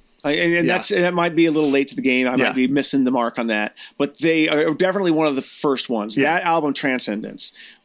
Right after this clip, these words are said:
Speaker 1: uh, Red Sharks, and, uh, um, When Dragons Rule. Oh, had everything. Had ripping guitar solos, had a
Speaker 2: Yeah.
Speaker 1: bigger than life drum
Speaker 2: Big
Speaker 1: sound.
Speaker 2: sound.
Speaker 1: Their singer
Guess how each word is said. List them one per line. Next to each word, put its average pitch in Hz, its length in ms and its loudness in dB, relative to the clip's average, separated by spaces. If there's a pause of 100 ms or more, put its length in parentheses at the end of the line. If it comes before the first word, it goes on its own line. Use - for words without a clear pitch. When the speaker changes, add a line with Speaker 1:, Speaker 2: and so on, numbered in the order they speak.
(120)
Speaker 1:
uh, 113 240 0
Red 151 320 2
Sharks, - 720 0 (300)
and, 110 560 -2
uh, 113 560 -2
um, 110 400 -6
When 147 200 2
Dragons 147 540 2
Rule. 135 560 2 (560)
Oh, 131 280 -4 (160)
had 226 120 0
everything. 220 400 -2 (140)
Had 151 240 0 (180)
ripping 196 440 2
guitar 190 320 2
solos, 175 320 2
had 147 180 2
a 131 100 0
Speaker 2:
Yeah. 127 240 0
Speaker 1:
bigger 220 300 4
than 156 240 0
life 160 340 2
drum 143 200 2
Speaker 2:
Big 165 100 0
Speaker 1:
sound. 165 380 0
Speaker 2:
sound. - 160 -8
Speaker 1:
Their 175 240 0
singer 190 720 0